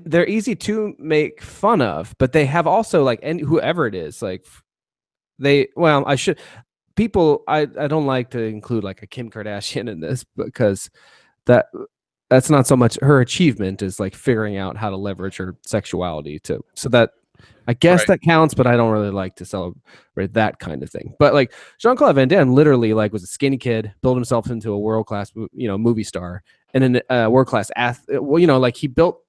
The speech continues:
Speaker 1: there's no denying, like, what he accomplished. Whether or
Speaker 2: Right.
Speaker 1: not, like, some, somebody can sucker punch him in a nightclub or s-, the, like, or, or somebody could legitimately defeat him in matches. Like, none of that really matters. Like, he's done some really cool shit, as has
Speaker 2: Right.
Speaker 1: most anyone who is, like, famous for some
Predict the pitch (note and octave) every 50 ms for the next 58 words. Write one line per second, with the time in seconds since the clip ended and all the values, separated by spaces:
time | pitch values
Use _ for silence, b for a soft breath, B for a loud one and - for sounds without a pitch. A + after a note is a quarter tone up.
0 | _ _ D3+ D#3 D3 D#3+ A#3+ B3+ D#3+ C#3+ C3 A#2+ B2+ C3 C3+ B2 A2+ G2+ F#2 F2
1 | - G#2 A2 A#2+ B2 A#2+ - _ _ _ _ - - _ _ _ _ B2+ A#2 -
2 | - - - - C#3 B2 - - - - - - - _ _ _ _ _ _ -
3 | D3 A#2+ - E3 D#3 C#3+ - - _ _ - - - C#3 C3 B2+ B2 A#2 A#2 -
4 | - b b b b b b b b _ - C3+ B2 B2 A#2+ A2 G#2 G2+ - -
5 | C3 A#2 A#2+ A#2 - A#2+ A2 G#2+ A#2 G#2+ G2+ F#2 F#2 F#2 G#2+ B2 A#2+ - - G#2
6 | F#2 F2 F2 F#2+ F#2 - - A#2 A2 B2+ B2+ - - B2+ B2 A2+ A2 - - B2
7 | A#2+ A#2 A2+ - - - B2 A#2 - - - D3 C3 A#2+ A#2 A2 - - - A#2+
8 | G#2+ A2 _ C3+ C3 B2 A#2 - B2 B2+ B2 B2+ F#2+ F#2 G#2+ G#2 F#2+ - F#2 -
9 | - B2+ B2 B2 A2+ G#2+ G#2 G2+ F#2+ F2 E2+ E2 D#2+ E2 - - - F#2+ F#2+ A2
10 | B2+ B2 - F#2 F2 - B2+ D#3+ C#4+ C4+ G3 G#3+ C4 B3+ D3+ A2+ F#2+ - - B2
11 | A#2 G2+ F#2+ F#2 A2+ C#3 D3 B2 G#2 G2 F#2+ G#2+ G2 - - B B B B B
12 | B B B - A#3+ C4+ C#4 - C4 F3+ C#3 - B2 A2 A2+ B2+ C3+ C3 B2+ -
13 | - D3 C#3 - - G3 - - F3 A#3+ B3 - - E3+ E3 B2 A#2 A#2 C#3+ E3+
14 | E3+ - - F#3+ G#3 G3 D3 C3 A#2+ A#2+ B2 B2+ A#2+ - A#2 A2 G2+ - - -
15 | D3+ F3 E3+ C#3+ A#2+ - - - - - A2+ G#2 - - C3+ A#2+ A2 G#2+ G#2 G#2+
16 | -